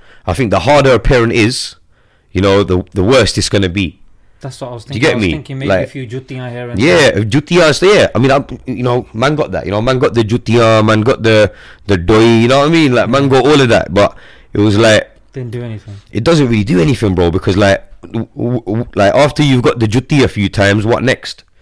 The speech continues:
Speaker 2: Mm.
Speaker 1: Do you get me? It's like, you know, start bunking school, cool. Like, you get in trouble a few times, and then it's, it's,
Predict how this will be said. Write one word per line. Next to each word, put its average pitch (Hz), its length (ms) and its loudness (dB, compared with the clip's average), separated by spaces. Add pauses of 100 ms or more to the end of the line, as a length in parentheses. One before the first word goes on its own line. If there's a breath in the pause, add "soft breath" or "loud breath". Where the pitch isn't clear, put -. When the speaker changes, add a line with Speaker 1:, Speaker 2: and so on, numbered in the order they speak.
(200)
Speaker 2:
Mm. 127 280 -10
Speaker 1:
Do 104 60 -6
you 101 40 -4
get 120 180 0
me? 101 180 0
It's - 140 -4
like, 98 300 2
you 101 100 -2
know, 101 140 2
start 104 320 -2
bunking 117 320 0
school, 117 420 0
cool. 107 320 -2 (140)
Like, 82 160 -4
you 90 60 -4
get 95 120 -2
in 90 100 -4
trouble 101 360 0
a 90 40 -2
few 98 200 -4
times, 98 420 -2
and 95 80 -2
then 95 240 0 (580 soft breath)
it's, - 360 -10
it's, 107 160 -8